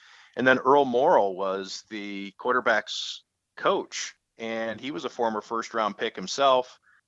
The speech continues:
And, uh, these guys were recruited by two legendary coaches. Lou Saban had recruited, uh, Jim Kelly and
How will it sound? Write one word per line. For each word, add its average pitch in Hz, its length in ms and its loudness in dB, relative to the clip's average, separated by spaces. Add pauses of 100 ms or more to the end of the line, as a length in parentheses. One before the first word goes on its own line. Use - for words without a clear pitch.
(160)
And, 107 480 -4
uh, 107 220 2
these 113 220 -8
guys 120 300 4
were 110 120 -10
recruited 113 720 -4
by 104 240 2
two 139 640 -6 (480)
legendary 113 720 0
coaches. - 680 -6 (460)
Lou 107 180 -6
Saban 120 600 0
had 113 180 -2
recruited, 107 720 -6
uh, 95 140 0
Jim 110 300 -6
Kelly 107 580 -2 (520)
and 196 720 -2